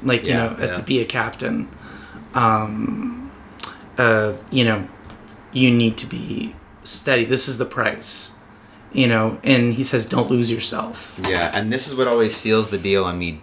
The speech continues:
Speaker 2: definitely crying every time I watch this, is when Zoro says that and Luffy's crying, just like, fuck, it just, like, there's just so many layers to, like, what is upsetting about the situation,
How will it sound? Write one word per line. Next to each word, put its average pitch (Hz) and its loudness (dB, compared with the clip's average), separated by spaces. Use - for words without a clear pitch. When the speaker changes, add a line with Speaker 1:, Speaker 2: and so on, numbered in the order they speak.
Speaker 2:
definitely 90 0
crying 80 -2
every 80 -2
time 82 -2
I 80 0
watch 80 0
this, 82 -2
is 82 -2
when 82 -4
Zoro 95 4
says 87 0
that 85 2
and 82 -4
Luffy's 85 -4
crying, 85 -2
just - -2
like, 78 -2
fuck, - 0
it 80 -6
just, 87 0
like, 85 0
there's 92 2
just 98 2
so 113 6
many 110 4
layers 90 2
to, 90 0
like, 85 0
what 98 2
is 95 4
upsetting 92 2
about 85 -2
the - -4
situation, 80 -2